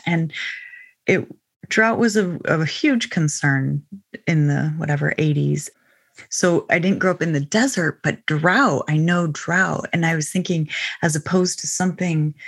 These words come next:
like the snow being something you can shape and hold and, and see and experience, drought's like the absence of all of that. It's such a di-, it is such a different feeling as you're kind of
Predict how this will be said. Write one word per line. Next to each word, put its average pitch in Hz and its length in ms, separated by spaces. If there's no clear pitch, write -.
like 165 160
the 160 60
snow 175 800
being 156 420
something 175 320
you 151 80
can 147 160
shape 160 580
and 147 120
hold 160 580
and, 147 320
and 135 180
see 185 520
and 151 80
experience, 185 440
drought's 185 260
like 214 140
the - 100
absence - 960
of 135 180
all 131 180
of 151 100
that. - 120
It's 151 200
such - 260
a 165 60
di-, 143 220
it 156 120
is 208 220
such - 240
a 151 40
different - 360
feeling 143 320
as 156 120
you're 143 100
kind 151 200
of 131 240